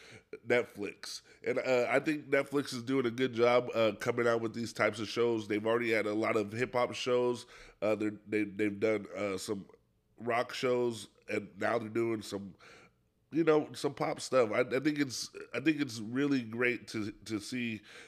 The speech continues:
the history on music because, uh, music is a universal language. So I just hope you guys enjoy,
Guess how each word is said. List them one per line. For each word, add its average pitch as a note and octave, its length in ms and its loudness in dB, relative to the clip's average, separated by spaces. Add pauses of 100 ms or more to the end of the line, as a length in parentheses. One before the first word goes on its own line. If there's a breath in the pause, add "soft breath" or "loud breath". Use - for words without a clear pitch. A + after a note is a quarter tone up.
the A2+ 100 2
history A#2+ 500 0
on G2+ 200 0
music G#2+ 420 -4
because, G#2 500 0 (340 loud breath)
uh, G#2 240 2
music B2+ 460 2
is G#2 300 4 (760)
a G#2+ 60 4
universal A2+ 680 2
language. F#2+ 480 -4
So G2+ 320 0 (260 loud breath)
I C3 80 4
just D3+ 200 4
hope D#3 200 6
you D3 60 6
guys C#3 280 6
enjoy, B2+ 440 4